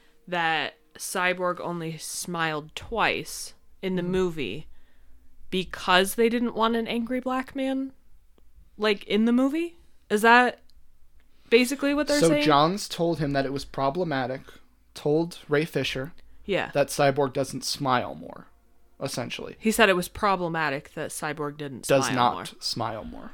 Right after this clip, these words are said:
Speaker 1: Because they didn't want an angry black man in the movie.
Speaker 2: Yes.
Speaker 1: Okay.
Speaker 2: And I think he was
Speaker 1: Yeah.
Speaker 2: essentially
Speaker 1: <laughs>
Speaker 2: regurgitating what the higher-ups are saying, where that
Speaker 1: Right.
Speaker 2: we can't have an angry black man.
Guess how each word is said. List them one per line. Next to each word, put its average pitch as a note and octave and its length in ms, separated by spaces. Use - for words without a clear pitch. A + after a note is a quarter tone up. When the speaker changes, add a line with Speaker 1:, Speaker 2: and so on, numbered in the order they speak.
Speaker 1:
Because F#3 520
they D#3+ 120
didn't D#3 240
want D3+ 220
an C#3 60
angry C#3 300
black A#2 340
man G#2 180
in G#2 120
the - 60
movie. - 220
Speaker 2:
Yes. - 420
Speaker 1:
Okay. - 340
Speaker 2:
And D3 120
I D3+ 80
think F3+ 200
he F#3 140
was E3+ 180
Speaker 1:
Yeah. D#3 60
Speaker 2:
essentially D3+ 400
Speaker 1:
<laughs> C#3+ 120
Speaker 2:
regurgitating C3 600
what - 160
the A#2+ 100
higher-ups A#2+ 480
are - 60
saying, - 360
where - 80
that - 180
Speaker 1:
Right. A3+ 480
Speaker 2:
we C3+ 60
can't D3+ 260
have C3+ 160
an C3+ 100
angry C3 280
black B2+ 320
man. F3 260